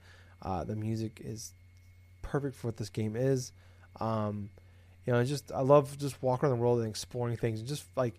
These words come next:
after, like, you don't, like, the, the world isn't, like, it's not, obviously it's not huge, it's not Assassin's Creed huge, it's not, uh, big, but it feels big. Like, you just, like,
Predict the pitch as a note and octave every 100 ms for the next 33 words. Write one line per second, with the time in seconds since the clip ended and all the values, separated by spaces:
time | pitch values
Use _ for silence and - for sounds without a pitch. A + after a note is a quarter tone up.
0 | - - - - C#3+ D#3 F3+ B2+ - C#3+
1 | F3 F3 - D#3+ - D#3+ D#3 D3+ C#3+ F#3
2 | F#3 E3 - D3+ C3+ A2 B2+ C3 F3+ A2
3 | - - - - - - - - D3 B2
4 | A#2 - A#2+ - A#2 A2 A2 A#2 A2 -
5 | - - - - - A2+ - - A#2+ G#2
6 | A2+ A2 G#2 G#2+ A2+ G#2+ - - - -
7 | - - - - A2 G#2 A#2 C3 B2 C3
8 | - - C#4 A#3 - G#2+ G#2+ A2+ C3 D3
9 | F#3+ - - C3